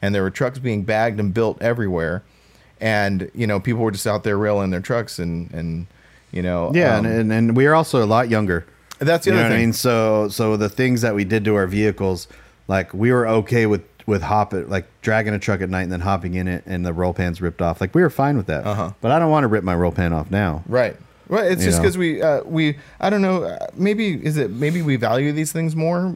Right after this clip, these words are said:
Speaker 1: you know?
Speaker 2: Yeah, I think that's what it is.
Speaker 1: Because we have more incentive to value them. Like, we put time and effort and money into these
Speaker 2: Mm.
Speaker 1: things. Like, I was, I never actually did that. I never, I never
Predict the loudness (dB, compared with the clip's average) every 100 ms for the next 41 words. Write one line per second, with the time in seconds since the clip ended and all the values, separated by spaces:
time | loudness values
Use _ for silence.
0 | -6 -4 -2 0 2 2 0 0 0 0
1 | -2 0 0 -2 -4 -4 -2 0 0 0
2 | 0 0 0 -2 -2 -2 -2 -2 0 0
3 | 0 0 -2 -2 -4 -4 -4 -4 -2 0
4 | 0 -2 -2 -2 -2 -2 0 0 -2 -4
5 | -2 0 0 -2 -6 -16 -20 -2 0 0
6 | 0 0 0 0 0 0 2 2 0 0
7 | -2 0 2 2 0 -2 -2 -4 -4 -2
8 | -2